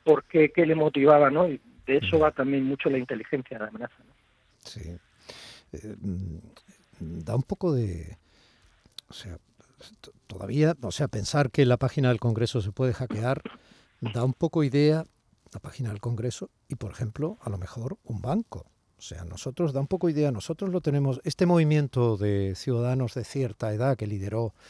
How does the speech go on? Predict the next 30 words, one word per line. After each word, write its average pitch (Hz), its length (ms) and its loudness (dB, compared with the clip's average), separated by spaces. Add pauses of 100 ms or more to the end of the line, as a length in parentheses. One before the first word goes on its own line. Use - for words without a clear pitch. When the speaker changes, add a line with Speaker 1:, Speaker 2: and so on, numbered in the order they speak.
(380)
Speaker 2:
este 113 440 2
médico 113 340 4
jubilado, 110 560 0
Carlos 101 300 -4
San 101 120 -6
Juan, 104 340 -4
¿no? 143 180 -4 (200)
Speaker 1:
Ujú. 131 200 -6 (180)
Speaker 2:
Eh, 107 720 0
es 113 200 -6
muy 190 140 4
interesante, 156 600 -2
¿no? 143 140 -4
Porque - 380 -12 (240)
lo 82 240 -10
que 98 120 -12
no 107 120 -6
podemos 143 500 2
es, 156 300 0 (500)
si - 260 -4
nos 107 220 0
va 135 140 2
a 147 60 2
mejorar 139 640 2
la 120 140 -2
vida 120 580 -4
el 82 140 -8
avance 110 760 -2
tecnológico, 120 880 -4 (460)
ser - 320 -6